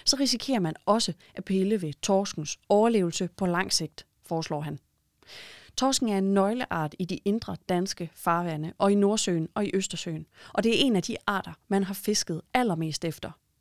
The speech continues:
Den har det allerede rigtig skidt, siger han.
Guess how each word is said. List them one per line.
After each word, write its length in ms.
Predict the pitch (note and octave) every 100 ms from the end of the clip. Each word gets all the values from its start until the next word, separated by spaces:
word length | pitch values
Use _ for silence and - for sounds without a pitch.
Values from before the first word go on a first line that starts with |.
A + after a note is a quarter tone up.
| _ _ - -
Den 120 | A3
har 180 | A3+ B3+
det 160 | F3+ D#3 -
allerede 440 | G3 G3 E3+ D#3
rigtig 360 | E3+ E3+ - - -
skidt, 380 | - G#3 F#3+ - _ -
siger 220 | - E3
han. 180 | D#3+